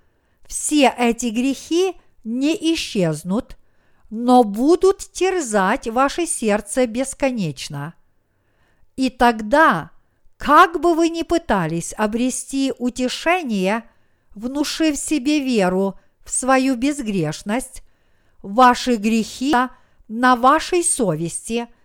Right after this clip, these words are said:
и будут все время вас связывать, а это только может означать, что вы по-прежнему остаетесь грешниками. Как может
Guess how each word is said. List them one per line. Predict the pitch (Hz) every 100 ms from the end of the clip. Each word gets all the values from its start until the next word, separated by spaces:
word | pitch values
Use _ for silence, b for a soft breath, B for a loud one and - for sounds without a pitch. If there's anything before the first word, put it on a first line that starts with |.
| _ _ _
и | - 277
будут | 247 285 269 269 -
все | - - - 302
время | 359 277 220 196 226 262 -
вас | 202 254 254 - - - _ _
связывать, | - - 269 262 247 175 175 165 170 - - _ _ _ _ _ -
а | 233 233 - -
это | 311 349 262 214
только | 269 262 285 277
может | 294 294 302 -
означать, | 277 262 302 320 - 180 175 - - _ _ _ _
что | - - 269
вы | 269 302
по-прежнему | 311 339 349 285 208 185 190 220 254 277 -
остаетесь | 233 233 - 240 220 233 339 339 359 339
грешниками. | 311 320 233 - 180 160 160 147 135 127 _ _ _ _ _ _ _ _ _ _ -
Как | - 320 339 339
может | 262 277 330 381 233 226 233